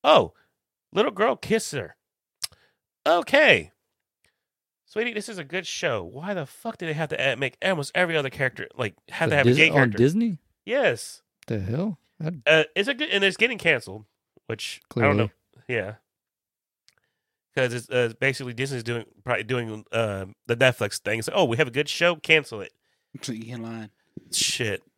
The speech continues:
Speaker 1: They're, especially with their, I heard they're planning to, uh, cancel The Mandalorian now, too. After se-, uh, season three.
Speaker 3: Damn.
Speaker 1: And, uh, uh, what's his name? Uh,
Speaker 3: Favreau?
Speaker 1: Favreau, yeah, he's pissed off about that shit.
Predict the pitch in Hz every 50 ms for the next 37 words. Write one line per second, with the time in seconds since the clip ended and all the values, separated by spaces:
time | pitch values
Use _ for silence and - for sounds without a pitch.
0 | _ _ - 127 - 113 - 165 165 160 196 170 165 151 120 123 131 135 - 110
1 | 117 143 156 151 139 123 117 113 - - 139 135 120 107 - - 110 107 104 104
2 | - 147 139 120 117 113 120 127 117 107 104 98 95 104 110 107 98 87 82 82
3 | 69 - - _ _ _ - 73 73 76 _ _ _ _ _ _ _ _ _ _
4 | _ _ _ - 127 135 - 117 - - 127 120 - 110 101 - 131 110 104 95
5 | - 98 98 90 82 _ _ _ _ _ _ _ _ _ - - - _ _ _
6 | _ _ _ _ _ _ _ - 113 117 120 123 123 127 123 123 123 135 135 123
7 | 117 113 104 127 127 120 117 113 107 104 101 101 - - - 110 104 98 95 92
8 | 110 117 _ - 117 - _ 110 110 107 104 98 98 101 _ - 110 110 104 98
9 | 92 90 87 _ _ _ _ _ - 131 127 127 135 143 143 - _ _ _ _
10 | _ - 139 135 139 147 139 123 127 113 95 117 139 147 - - - 123 110 -
11 | - 90 95 - 92 - 82 80 80 _ 85 80 - - - - - _